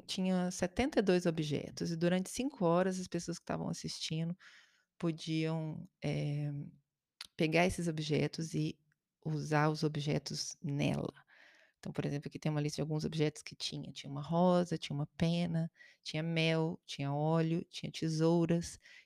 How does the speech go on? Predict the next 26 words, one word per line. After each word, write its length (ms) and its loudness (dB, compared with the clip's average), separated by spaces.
tinha 160 -4
bisturi, 680 2
tinha 160 -4
uma 180 2
arma 640 2
e 60 -4
tinha 200 -4
uma 140 0
bala. 440 -2
E 720 0
tinha, 260 -8
durante 260 4
seis 420 6
horas 400 8
essa 680 4
audiência 540 6
pôde 560 6
manipular 800 4
o 60 6
corpo 360 4
dela, 480 2
eh, 300 -2
assim, 340 -2
colocar 540 0
coisas 560 4
e 140 -2